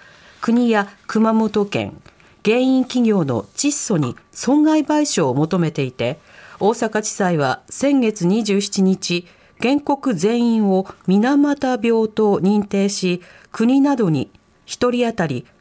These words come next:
二百七十五万円の賠償を支払うよう命じました。チッソは今月四日付ですでに控訴しています。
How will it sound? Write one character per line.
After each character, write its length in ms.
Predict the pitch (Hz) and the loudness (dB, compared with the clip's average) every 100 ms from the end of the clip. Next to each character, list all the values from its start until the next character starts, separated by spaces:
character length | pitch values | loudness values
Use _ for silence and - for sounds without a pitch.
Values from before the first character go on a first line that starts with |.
| _ | _
二 160 | 185 202 | 0 2
百 460 | 269 277 - 262 202 | 0 -2 -2 -2 0
七 280 | 208 262 | 0 0
十 260 | 220 185 156 | 0 -2 0
五 140 | 143 180 | 2 2
万 300 | 247 269 262 | 2 0 0
円 280 | 262 247 | 0 0
の 220 | 247 240 - | 0 0 0
賠 240 | 196 226 | -2 -2
償 480 | 247 - 240 226 220 | -2 -2 0 2 2
を 80 | 233 | 0
支 180 | - | -4
払 320 | 226 277 285 269 | -2 0 0 2
う 80 | |
よ 220 | 151 131 101 | 2 0 0
う 20 | |
命 180 | 151 160 | 0 0
じ 120 | - | 0
ま 140 | 131 147 | -2 -4
し 100 | - | -6
た。 160 | - - _ _ _ _ _ _ _ _ _ _ _ - | -12 -12 _ _ _ _ _ _ _ _ _ _ _ -8
チ 140 | 269 | -4
ッ 20 | |
ソ 260 | 269 - 214 | -4 0 2
は 220 | 151 156 - - | 2 0 -6 -12
今 200 | - 294 | 0 4
月 260 | 302 311 208 | 4 2 0
四 160 | 180 | 0
日 300 | 185 - 285 | 0 -2 -2
付 280 | 254 269 240 | -2 -2 0
で 260 | 208 185 - | 0 0 -2
す 160 | - 226 | -4 -2
で 140 | 214 | 0
に 140 | 156 | 0
控 360 | - 208 202 160 | 0 0 0 -2
訴 20 | |
し 100 | 127 | -4
て 120 | - | -4
い 80 | 101 | -6
ま 100 | 104 | -6
す。 320 | - - - | -8 -10 -14